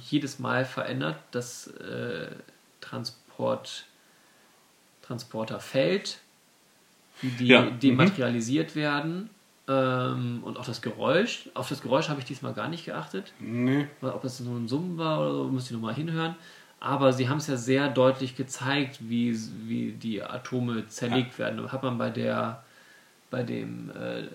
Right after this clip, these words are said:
Speaker 1: Torpedo sehr schön gesehen. Ähm,
Speaker 2: Ah, ja. Mhm.
Speaker 1: dass es auch so ein bisschen wie so verwehen, verfliegen ist irgendwie, dass sich das halt so ein bisschen auflöst. Und da dachte ich auch, ja gut, halt nochmal über diese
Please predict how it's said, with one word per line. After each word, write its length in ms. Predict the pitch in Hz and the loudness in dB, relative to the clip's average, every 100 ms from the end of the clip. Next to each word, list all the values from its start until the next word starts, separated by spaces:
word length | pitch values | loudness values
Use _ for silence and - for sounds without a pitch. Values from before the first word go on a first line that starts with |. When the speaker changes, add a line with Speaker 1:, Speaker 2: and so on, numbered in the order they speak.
| - - | -14 -6
Speaker 1:
Torpedo 640 | 131 123 139 131 117 98 | -6 2 2 4 0 -4
sehr 180 | - 127 | -6 -6
schön 260 | - 120 113 | -4 -2 -2
gesehen. 540 | 110 117 113 113 113 - _ _ _ _ _ _ - | -2 -2 -4 -6 -10 -14 _ _ _ _ _ _ 0
Ähm, 640 | 117 113 110 110 110 110 - - - | 0 2 -2 -4 -6 -10 -18 -20 -14
Speaker 2:
Ah, 340 | - 156 160 | -8 -4 2
ja. 340 | 156 156 107 85 - | 4 6 4 2 0
Mhm. 320 | 113 180 190 - - - - _ _ - | 2 2 0 -12 -20 -20 -20 _ _ -6
Speaker 1:
dass 160 | 127 127 | -2 -2
es 200 | 127 - | -4 -6
auch 120 | 131 | -2
so 80 | 135 | 0
ein 80 | |
bisschen 500 | 135 156 156 143 120 | 2 0 0 0 -2
wie 80 | 127 | -2
so 320 | 131 135 135 | 0 4 4
verwehen, 720 | 120 - 113 113 127 135 131 117 | 2 -4 -4 2 6 6 4 0
verfliegen 720 | 123 123 123 151 151 113 82 | -2 0 2 4 4 2 -4
ist 240 | 107 - | -6 -8
irgendwie, 320 | 101 104 110 | -8 -10 -8
dass 140 | 113 120 | -8 -10
sich 80 | - | -10
das 180 | 120 | -8
halt 140 | 120 113 | -8 -6
so 80 | 117 | -6
ein 20 | |
bisschen 260 | 113 - | -6 -6
auflöst. 600 | 110 107 107 107 95 - - | -4 -4 -4 -8 -8 -10 -10
Und 80 | |
da 60 | 120 | -4
dachte 180 | 123 127 | -4 -2
ich 80 | 92 | -4
auch, 180 | 117 | -4
ja 140 | 143 135 | -2 0
gut, 240 | 135 117 - - - - - _ _ _ _ _ - 294 - - | 0 -2 -6 -20 -20 -20 -20 _ _ _ _ _ -20 -18 -20 -16
halt 220 | - 120 123 | -8 -6 -4
nochmal 260 | 123 123 | -2 -2
über 220 | 117 123 117 | -2 -2 -2
diese 640 | 117 113 113 113 113 | -2 0 0 0 0